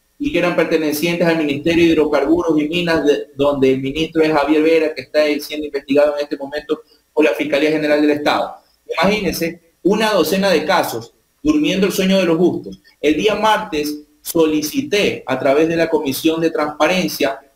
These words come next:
que se realice un pedido formal al Consejo de Administración Legislativa para que estos casos, muchos de ellos en la Comisión de Fiscalización, sean remitidos a la Comisión de Transparencia y poder hacer una fiscalización efectiva. No podemos tolerar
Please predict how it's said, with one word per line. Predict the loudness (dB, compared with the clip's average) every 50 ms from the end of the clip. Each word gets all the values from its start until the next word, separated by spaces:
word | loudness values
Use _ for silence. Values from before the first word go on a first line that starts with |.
| _ _
que | 0 0 0
se | 0 -2 -4 -4
realice | -2 -2 -2 0 0 -2 0 0
un | 0 0 2 2
pedido | 2 2 2 2 2 2 2 2 2 0 0
formal | 0 0 0 2 2 0 0 0 0 -2 -4
al | -4 -4 -4
Consejo | -4 -4 -4 -2 0 2 2
de | 2 0
Administración | -2 -4 -6 -6 -4 -4 -4 -2 -2 0 2
Legislativa | 2 2 2 2 2 0 -2 -2 -4 -2 0 -2 0 0
para | 0 0 0 -2 -2
que | -2 -2
estos | 0 0 0 -2 -4 -2
casos, | 0 0 0 0 0 -4 -10 -16 _ _ _ _ _ _ _
muchos | -4 -2 -2 0 0 -2 -2 0
de | 0 2 2
ellos | 2 2 0 -2 -2
en | -4 -4
la | -4 -2 -2
Comisión | -2 0 0 0 0 0 0 2
de | 2 0
Fiscalización, | 0 0 0 0 0 2 2 2 2 2 2 2 2 0 -2 -4 -10 -16 _ _ -8
sean | -2 0 0 2 0 0 -2
remitidos | 0 0 0 0 0 0 -2 -2 -2 -2 -2 0 2 2 2 0 -2 -6 -14 _ _ _ -4
a | -2 0
la | 0 0 0
Comisión | -2 -2 -2 0 0 0 0
de | 0
Transparencia | 0 0 -2 0 0 0 2 2 0 0 0 0 -2 -2 -4 -8 -16 _ _
y | 0 0 2
poder | 2 2 2 2 0 -2
hacer | -2 -2 -2 -4 -4
una | -4 -4 -4
fiscalización | -4 -4 -4 -2 0 0 2 2 2 0 0 0
efectiva. | 0 0 -2 -2 -2 0 0 0 0 0 0
No | 0 0 0 0
podemos | 2 0 0 2 0 0 -2 -2 -4
tolerar | -2 0 0 2 2 2 2 0 0 -2